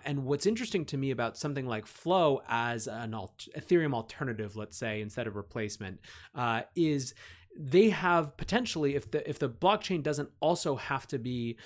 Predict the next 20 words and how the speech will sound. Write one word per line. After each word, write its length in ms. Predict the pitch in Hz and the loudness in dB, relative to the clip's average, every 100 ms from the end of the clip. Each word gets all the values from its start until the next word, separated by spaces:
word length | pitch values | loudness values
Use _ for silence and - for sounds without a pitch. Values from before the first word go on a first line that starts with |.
| - _ | -20 _
um, 240 | 127 113 113 | -2 -2 -2
in 120 | 170 147 | -2 0
the 80 | |
service 520 | 123 - 156 147 135 - - | 0 2 2 2 0 -2 -4
of 340 | 120 117 113 | -4 -4 -4
censorship 560 | - 139 139 120 127 120 | -4 -2 -2 -2 -4 -4
resistant 480 | 110 131 - 127 - - | -4 -4 -4 -8 -8 -10
imp-, 180 | 131 - - - | -8 -10 -16 -16
use 320 | 127 131 131 | -8 -4 -4
cases 460 | - 123 - 110 107 | -2 -2 -2 -6 -4
like 320 | 117 113 - - - - | -4 -4 -10 -20 -20 -10
money 380 | 113 147 170 135 | 0 2 2 2
and 100 | 120 | 2
privacy 400 | 135 147 139 139 | 4 4 4 0
and 100 | 120 | -2
things 160 | 120 117 | -4 -4
like 180 | 113 | -4
that, 300 | 117 110 113 | -4 -4 -4
then, 360 | 131 127 120 123 - | -4 -4 -4 -8 -6
uh, 220 | 127 113 | -6 -6